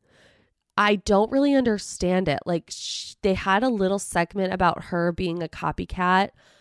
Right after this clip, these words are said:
but I was like, "Okay, anyway, moving on." Like, I don't care about that. She's, she wanted to do candles, let her do fucking candles. If she wants to do a variety show, a la, you know, Mary Tyler Moore or whatever the fuck, let her.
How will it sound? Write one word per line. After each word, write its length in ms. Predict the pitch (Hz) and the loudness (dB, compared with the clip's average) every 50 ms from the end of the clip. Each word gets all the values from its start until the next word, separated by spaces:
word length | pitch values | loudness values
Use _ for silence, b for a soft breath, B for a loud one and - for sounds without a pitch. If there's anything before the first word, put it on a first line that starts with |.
| b b b b b b _ | b b b b b b _
but 180 | 190 - 208 202 | -2 2 4 4
I 80 | 202 | 6
was 120 | 208 208 202 | 4 4 2
like, 180 | 185 - _ _ _ | 0 -2 _ _ _
"Okay, 640 | - 202 247 - - 247 233 226 226 233 226 233 - _ _ _ _ _ _ _ _ _ - | -2 -2 -2 0 0 2 2 2 2 2 -2 -4 -8 _ _ _ _ _ _ _ _ _ -6
anyway, 600 | 180 185 190 190 190 175 165 160 156 160 160 165 _ _ _ _ - | -4 -2 0 2 2 2 2 0 0 -2 -4 -8 _ _ _ _ -8
moving 440 | 180 175 170 180 180 196 190 180 | -4 -2 -2 0 0 0 0 0
on." 380 | 165 156 156 151 151 160 165 - _ - | -2 -2 -2 -2 -4 -6 -10 -10 _ -2
Like, 160 | 196 202 - - | 0 0 0 0
I 120 | 202 214 | -2 0
don't 260 | 240 285 294 277 - - | 0 0 0 -2 -4 -10
care 300 | - - 208 208 220 208 | -8 -4 -2 2 2 4
about 260 | 190 175 160 156 - | 4 4 2 2 2
that. 260 | 156 143 139 - - - _ - | 2 2 2 2 0 -4 _ -14
She's, 420 | - - - 214 202 - - - - | -14 -12 -10 -8 -10 -10 -10 -12 -14
she 240 | - - - - 226 | -12 -8 -6 -4 -2
wanted 300 | 214 220 226 220 233 226 | 2 2 4 4 4 2
to 60 | 247 | 0
do 40 | 233 | -2
candles, 460 | - - - 175 190 202 202 202 - | -4 -4 -4 -4 -2 -2 -4 -4 -2
let 100 | 147 156 | -2 -4
her 60 | 175 | -4
do 140 | 180 185 196 | -4 -8 -8
fucking 320 | - - 170 - 175 160 | -6 -6 -6 -6 -8 -10
candles. 320 | - - 113 113 113 - - | -8 -10 -10 -10 -10 -12 -12
If 80 | - | -12
she 120 | - - - | -12 -6 -4
wants 200 | 165 165 170 - | -4 -4 -4 -6
to 80 | 208 | -6
do 100 | 196 208 | -4 -4
a 60 | 202 185 | -2 0
variety 420 | 202 202 185 185 180 185 185 185 | 2 4 4 4 4 4 2 0
show, 340 | - - 185 175 165 170 - B B B B B B B - | 0 2 4 4 4 4 2 B B B B B B B 2
a 160 | 180 185 185 | 4 4 4
la, 440 | 185 185 180 175 175 170 165 170 170 b b b b b b b | 4 4 4 6 6 6 4 2 0 b b b b b b b
you 160 | 214 196 185 | -2 0 0
know, 460 | 180 165 160 156 156 156 156 156 - _ _ _ _ - - - | 2 2 2 2 2 2 0 -4 -8 _ _ _ _ -20 -12 -6
Mary 240 | 185 185 185 190 185 | -2 0 2 2 2
Tyler 320 | - 208 196 180 180 185 | 0 0 2 2 2 2
Moore 280 | 185 180 170 175 180 175 | 2 2 2 4 4 6
or 40 | |
whatever 200 | 185 180 180 175 | 6 4 4 2
the 80 | 190 180 | 0 -2
fuck, 360 | - - 180 175 175 - - _ b b b b b - | 0 2 2 2 2 2 -2 _ b b b b b -4
let 300 | 202 202 196 180 165 160 | 0 2 4 4 4 4
her. 240 | 160 160 160 170 | 4 2 0 -4